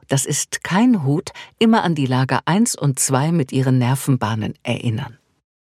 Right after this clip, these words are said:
Und der Grund dafür ist die intrinsische Belohnung, die du verspürt hast, als dein Geist "Aha" gesagt hat. Das ist ein saftiges Lernsignal für unser Gehirn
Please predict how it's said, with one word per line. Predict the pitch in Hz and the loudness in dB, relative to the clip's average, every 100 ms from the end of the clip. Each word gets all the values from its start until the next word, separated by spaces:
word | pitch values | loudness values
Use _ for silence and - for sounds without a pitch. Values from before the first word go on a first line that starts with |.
| _ _ _ - - | _ _ _ -20 -10
Und | - 185 | -2 2
der | 160 | 2
Grund | 185 262 254 | 2 2 2
dafür | 165 165 - | 0 -2 -2
ist | 180 - - | -4 -4 -6
die | 175 | -8
intrinsische | - 139 - - 180 202 170 143 160 | -4 -4 -4 -6 -6 -4 -6 -6 -6
Belohnung, | 151 151 160 202 196 147 | -4 -2 0 2 2 0
die | 139 | 0
du | 131 | -4
verspürt | 131 143 - - 160 185 - | -2 -2 -4 -4 -2 -2 -2
hast, | 208 247 - - - - | -2 -2 -4 -16 -20 -10
als | 180 - | -8 -6
dein | 165 156 | -2 -2
Geist | 156 151 175 - - - | -2 -2 -4 -6 -12 -8
"Aha" | 180 - 233 254 | -8 -4 -6 -4
gesagt | 170 139 - - - | -6 -8 -10 -12 -20
hat. | - - - _ _ _ _ - | -20 -20 -20 _ _ _ _ -4
Das | 185 220 | -2 0
ist | 226 - | -2 -4
ein | 175 165 | -2 -2
saftiges | 160 240 - 196 175 - | -2 -2 -4 -4 -4 -4
Lernsignal | 160 185 247 220 139 135 123 113 101 | -4 -2 -2 -2 -4 -4 -4 -4 -6
für | - 120 | -6 -6
unser | 123 - | -6 -8
Gehirn | - 113 135 127 | -8 -4 0 0